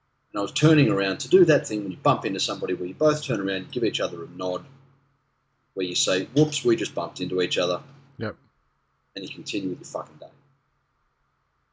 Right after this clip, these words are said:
Speaker 1: And so I've turned around to fulfill my half of that social bargain.
Speaker 2: Mm-hmm.
Speaker 1: He's then turned around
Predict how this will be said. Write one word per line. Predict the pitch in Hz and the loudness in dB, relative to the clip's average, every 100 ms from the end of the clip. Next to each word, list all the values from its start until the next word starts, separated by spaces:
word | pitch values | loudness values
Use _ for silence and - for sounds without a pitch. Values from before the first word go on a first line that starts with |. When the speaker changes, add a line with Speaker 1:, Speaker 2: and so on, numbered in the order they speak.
| _ _ _ _ _ _ _ _ _ | _ _ _ _ _ _ _ _ _
Speaker 1:
And | 95 | -8
so | - 131 | 2 4
I've | 135 | 4
turned | 135 110 98 | 0 0 2
around | 104 101 - - - _ - | 0 0 -6 -16 -20 _ -12
to | 104 | -10
fulfill | - - 101 | -10 -8 -6
my | 90 117 127 | 0 4 4
half | 113 101 98 | 4 2 2
of | 92 | 0
that | 95 - | 0 2
social | 98 92 - | 2 0 -2
bargain. | - 95 120 - - - _ _ 104 | -2 -2 -2 -6 -12 -20 _ _ -12
Speaker 2:
Mm-hmm. | 104 127 - _ _ _ _ _ _ _ _ _ _ | -8 -8 -10 _ _ _ _ _ _ _ _ _ _
Speaker 1:
He's | 127 180 - | 4 4 6
then | 139 | 2
turned | - - 95 85 | 2 -4 -4 -4
around | 80 82 143 | -6 -4 -6